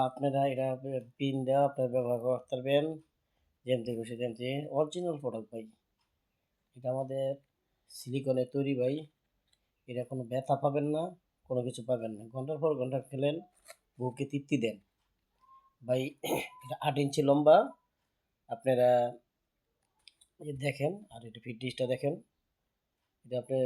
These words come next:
যত খুশি তত আপনি খেলতে পারবেন। যদি যে কোনো প্রকার প্রয়োজন হয়, আমাদের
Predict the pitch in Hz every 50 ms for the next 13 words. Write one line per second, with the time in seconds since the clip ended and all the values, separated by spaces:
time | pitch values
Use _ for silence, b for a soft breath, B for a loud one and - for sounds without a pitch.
0 | 123 117 131 135 135 185 170 - - 151 143 - 120 113 - 123 120 - 127 120
1 | 123 127 139 170 165 _ _ _ _ _ _ _ 120 110 _ 120 113 107 110 107
2 | 98 110 110 117 113 113 123 135 151 190 185 - - _ _ _ _ _ _ _
3 | _ _ _ _ _ _ _ _ - - 127 143 147 160 147 147 156 151 - 151
4 | 147 143 135 135 135 123 127 131 127 127 - - 135 131 147 139 139 - 143 139
5 | 123 104 - - _ _ _ _ _ _ - 120 117 113 110 117 117